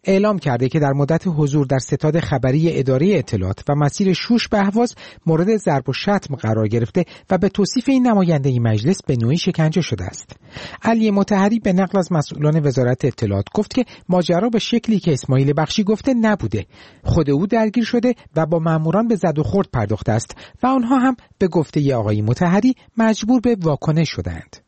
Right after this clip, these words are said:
نایب رئیس مجلس به پرسش روزنامهٔ ایران دربارهٔ شکنجهٔ اسماعیل بخشی در دورهٔ بازداشت، همانطور که او اشاره کرده، گفت که یادش نمی‌آید او چیزی گفته باشد. در این میان،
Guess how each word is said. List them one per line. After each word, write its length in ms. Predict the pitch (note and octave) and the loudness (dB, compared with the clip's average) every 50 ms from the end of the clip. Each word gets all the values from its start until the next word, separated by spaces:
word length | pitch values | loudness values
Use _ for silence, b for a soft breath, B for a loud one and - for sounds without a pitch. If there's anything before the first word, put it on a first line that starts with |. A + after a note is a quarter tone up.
| _ B B B B B B B B | _ B B B B B B B B
نایب 300 | A3+ A#3 B3 B3+ A#3+ G#3 | 0 0 2 2 2 2
رئیس 220 | G#3 F#3+ G3 - G3 | 2 0 0 0 0
مجلس 600 | F3 D3 C#3 C3 A#2+ A#2 C3 C3+ C3 - - - _ - | 0 0 0 0 0 0 0 0 0 -2 -6 -18 _ -6
به 140 | D3 E3 F3 | -2 -2 -2
پرسش 440 | - - F#3 E3+ - - G3+ - - | 0 0 -2 0 0 -2 -2 0 0
روزنامهٔ 520 | G#3 F#3+ E3 F3+ D3+ C#3+ D3+ C#3 D#3 F#3 | 0 0 0 0 0 0 0 2 2 2
ایران 340 | F#3+ E3+ D3 D3+ C#3 A2+ A#2 | 2 2 2 2 2 0 0
دربارهٔ 480 | - E3 D#3 D3 D#3+ E3+ F3 G#3 A#3+ | 0 0 0 0 2 2 2 2 2
شکنجهٔ 640 | A3 - - G3 - - F3 E3+ E3 - A#3 A#3 G#3+ | 0 0 -2 -2 -2 0 0 0 0 2 2 2 2
اسماعیل 420 | F#3 - - - D3+ D#3+ F#3+ G#3 G3+ - | 0 -2 -2 -2 -2 0 2 0 0 0
بخشی 340 | D3 C3 - - - D3 C3 | 0 -2 -2 -2 -2 -2 0
در 180 | - C3+ B2+ | 0 0 0
دورهٔ 340 | B2 - C#3 C3+ E3 F#3+ G3 - | 0 0 0 2 2 2 0 0
بازداشت، 520 | - C#3+ C3 - - - C3 G#2+ - - - - | 0 -2 -2 -2 -2 -2 -2 -2 -2 -6 -8 -4
همانطور 360 | - D#3+ E3+ E3+ - F3+ E3 | 0 0 0 0 0 -2 -2
که 140 | - - F3 - | -2 -4 -4 -2
او 100 | F#3+ F3+ | -2 -2
اشاره 340 | C3+ - - B2 A2+ A#2+ | -2 -2 -2 -2 -2 -2
کرده، 340 | B2 - D#3 D3+ E3 A#3 B3+ - B B B B B B B B | -2 0 0 0 2 0 -2 -2 B B B B B B B B
گفت 220 | - C#4 - - | -2 -2 -2 0
که 60 | - C#4 | 0 0
یادش 520 | A#3+ G#3+ A3 A3+ A#3+ A#3 B3+ B3 - - - | 2 2 2 0 2 2 0 -2 -2 -2 -2
نمی‌آید 540 | B3 A#3+ A3 F3 C#3+ B2 A#2+ A2 - - - _ | 0 2 2 2 2 2 2 0 -2 -6 -8 _
او 140 | - A3+ A#3 | -2 -2 -2
چیزی 380 | - - - G#3+ G3+ G3 G#3 | 0 0 0 0 0 0 0
گفته 320 | - - A#2 - - C#3 A2+ | 0 -2 -4 -2 -2 -4 -2
باشد. 320 | G2+ F#2 - - A2+ - - - _ _ _ B B B B B B | -2 -4 -6 -8 -12 -16 -18 -20 _ _ _ B B B B B B
در 120 | - D#3+ E3+ | 0 0 2
این 140 | G3+ A3+ | 2 2
میان، 220 | A#3 A#3+ A#3+ A#3+ | 2 2 2 0